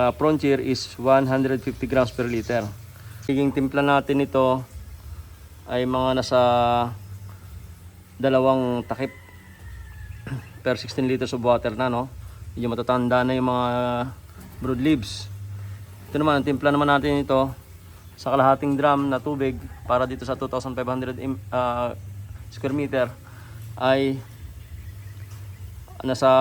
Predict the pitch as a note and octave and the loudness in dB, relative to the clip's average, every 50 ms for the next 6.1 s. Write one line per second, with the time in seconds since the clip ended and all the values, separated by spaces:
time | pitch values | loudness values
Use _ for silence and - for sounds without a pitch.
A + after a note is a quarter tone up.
0 | C3 C3 B2+ B2+ B2+ B2 B2 A#2+ - C#3 C3+ C#3 B2 B2 C3+ C#3 C#3 C#3 C3+ B2+ | 8 8 6 6 6 4 4 2 4 4 4 4 4 2 2 2 2 0 0 0
1 | C3+ C3 - - C#3 C#3 C3+ C#3 C#3 C3 B2 B2 B2+ B2 B2 A#2+ B2+ B2 B2 - | -2 -2 -2 -2 -2 -2 0 0 -2 -2 -2 -2 -2 -2 -2 -2 0 -2 -2 -2
2 | C3+ B2+ A#2 A#2+ - A#2 A#2 A2+ A2+ A2+ - B2 A#2+ A#2+ A#2+ A#2 A2+ - B2 B2 | -2 -4 -4 -4 -2 -2 0 0 0 -2 -2 -4 -4 -4 -4 -4 -4 -4 -4 -4
3 | A#2+ - - - - - - - - - - - - - - - - - - - | -4 -4 -10 -14 -16 -16 -16 -16 -16 -16 -18 -18 -18 -16 -16 -16 -16 -16 -16 -16
4 | - - - - - - - - - - - - - - - - A#2+ A2 A2+ B2+ | -16 -16 -16 -16 -18 -18 -16 -18 -16 -16 -14 -14 -14 -16 -14 -10 -8 -6 -2 -2
5 | C#3 D3+ D#3 - - - - - - - - - - - B2 B2 B2 C3 C#3+ D#3+ | -2 -2 -4 -6 -10 -14 -14 -16 -16 -16 -18 -16 -8 -4 -2 0 0 4 6 6
6 | D#3+ C#3+ | 4 4